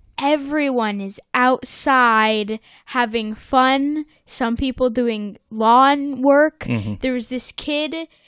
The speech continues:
Speaker 1: who was waving to the person on the other side of the street from their garages.
Speaker 2: Oh, really?
Speaker 1: The neighbors are and were outside.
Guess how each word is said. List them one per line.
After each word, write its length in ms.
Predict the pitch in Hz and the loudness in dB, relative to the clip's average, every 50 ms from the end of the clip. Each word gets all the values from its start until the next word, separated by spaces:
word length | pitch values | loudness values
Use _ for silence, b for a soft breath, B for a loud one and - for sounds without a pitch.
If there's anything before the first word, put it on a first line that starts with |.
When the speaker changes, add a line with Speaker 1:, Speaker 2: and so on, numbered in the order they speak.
| b b | b b
Speaker 1:
who 120 | - 277 262 | -8 -6 -4
was 300 | 247 247 220 220 233 - | -4 -4 -6 -6 -8 -10
waving 600 | 214 208 240 240 254 277 262 285 294 285 302 294 | -4 -2 0 0 0 0 -2 -4 -4 -6 -6 -8
to 100 | - 294 | -8 -8
the 100 | 247 240 | -8 -8
person 440 | - - 269 254 254 - - 294 269 | -4 -2 -2 -2 -2 -2 -4 -2 -2
on 100 | 269 254 | -2 -4
the 120 | 226 220 208 | -2 -2 -2
other 220 | 214 220 247 247 | -2 -2 -2 -4
side 360 | - - 254 226 226 233 233 | -4 -2 -2 -2 0 0 -2
of 80 | 254 233 | -4 -4
the 100 | 220 208 | -6 -8
street 480 | - - - - 220 214 233 240 - | -8 -14 -10 -6 -4 -4 -4 -6 -6
from 220 | - 262 233 220 202 | -6 -6 -6 -4 -4
their 240 | 190 196 202 214 208 | -4 -4 -6 -6 -4
garages. 1000 | 214 214 202 196 190 185 190 196 214 226 - 247 254 269 285 294 302 311 113 | -4 -4 -4 -2 -2 -2 0 0 0 0 0 0 0 0 0 -4 -6 -2 -2
Speaker 2:
Oh, 80 | 110 117 | 0 0
really? 200 | 110 123 127 - b b b b b b b b b b b b b b b | 0 0 -2 -4 b b b b b b b b b b b b b b b
Speaker 1:
The 160 | - 214 240 220 | -4 -4 -2 -2
neighbors 840 | 214 214 226 247 269 277 247 254 277 277 277 269 233 226 233 233 262 - - _ _ _ _ _ | -2 0 0 0 0 0 -2 -2 -2 -2 -2 -2 -4 -4 -2 -2 -2 -2 -2 _ _ _ _ _
are 580 | - 226 240 247 254 254 254 262 277 277 269 - _ - | 0 2 4 4 4 4 2 2 0 -2 -4 -8 _ -6
and 420 | - 226 226 220 220 196 208 226 - - | -4 -4 -2 -2 -4 -6 -10 -18 -20 -16
were 580 | - 208 202 226 254 254 254 247 254 269 240 - | -12 -4 0 2 2 4 4 2 2 0 -2 0
outside. 800 | - 233 247 240 - - - 254 233 233 233 240 247 247 240 254 | 0 0 0 0 -2 -4 -4 -2 -2 0 0 -2 -2 -4 -6 -8